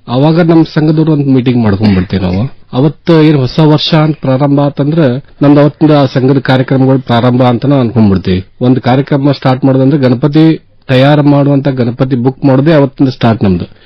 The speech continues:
ಯುಗಾದಿ ದಿನ ನಾವು ಪ್ರತಿ ವರ್ಷ, ಅಂದ್ರೆ ಮಣ್ಣಿನಿಂದ ಆಗೋದ್ರಿಂದ ಅದಕ್ಕೆ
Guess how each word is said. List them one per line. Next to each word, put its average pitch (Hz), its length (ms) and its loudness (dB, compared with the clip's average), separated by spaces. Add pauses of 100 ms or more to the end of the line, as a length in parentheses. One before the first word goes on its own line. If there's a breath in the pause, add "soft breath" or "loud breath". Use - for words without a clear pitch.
(100)
ಯುಗಾದಿ 131 440 2
ದಿನ 135 220 2
ನಾವು 156 200 2
ಪ್ರತಿ 131 340 -4
ವರ್ಷ, 131 280 0 (400)
ಅಂದ್ರೆ 151 180 2
ಮಣ್ಣಿನಿಂದ 160 520 4
ಆಗೋದ್ರಿಂದ 156 400 2
ಅದಕ್ಕೆ 151 240 -2